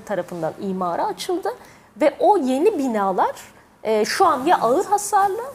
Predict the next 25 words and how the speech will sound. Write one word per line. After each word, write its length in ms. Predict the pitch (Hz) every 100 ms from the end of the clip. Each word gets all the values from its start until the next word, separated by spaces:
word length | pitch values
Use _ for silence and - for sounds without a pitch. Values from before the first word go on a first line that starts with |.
| -
içlerinde 480 | 262 - 262 233 214
çökenler 680 | - 233 311 330 381 392 392
var, 100 | 415 -
oturulamaz 720 | - - 311 320 302 220 196
durumda 220 | 220 359 - - -
ve 60 | 403
insanlar 460 | - 523 480 285
bunları 220 | 294 339
sorgulamaya 760 | 254 - 262 220 269 277 285 240
başladı. 520 | 185 - 185 - -
Bizim 280 | 220 277 392
paramız 480 | - 240 214 311 -
kime 280 | - 240 226
gidiyor? 380 | 196 - 95 - - -
Benim 200 | 277 392
kurduğum 520 | - 294 226 220 320 330
ev 140 | 220 370 - - - -
kimin, 420 | - 311 381 311 - - -
e, 300 | 233 196 -
kim 200 | - 427 415
tarafından 680 | 330 269 269 254 240 269 349
aslında 440 | 254 - 254 277
bugün 240 | 226 254 247
yok 240 | 233 233
edildi? 380 | 180 170 -